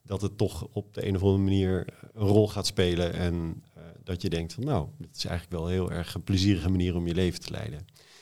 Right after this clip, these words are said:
Dus, eh, ik ben vanaf, eh, tweeduizend ben ik zelfstandig. Ben ik, eh, tweeduizend drie eigenlijk, ja. Ben ik, eh, als freelancer begonnen en toen heb ik,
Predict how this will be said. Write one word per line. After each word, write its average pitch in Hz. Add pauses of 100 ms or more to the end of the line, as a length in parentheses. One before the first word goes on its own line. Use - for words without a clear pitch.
(200)
Dus, 120
eh, 113
ik 113
ben 113
vanaf, 98
eh, 90 (120)
tweeduizend 104
ben 85
ik 82
zelfstandig. 76
Ben 78
ik, 76
eh, 82
tweeduizend 87
drie -
eigenlijk, -
ja. -
Ben 82
ik, 78
eh, 78
als -
freelancer 101
begonnen 85
en 82
toen 85
heb 85
ik, -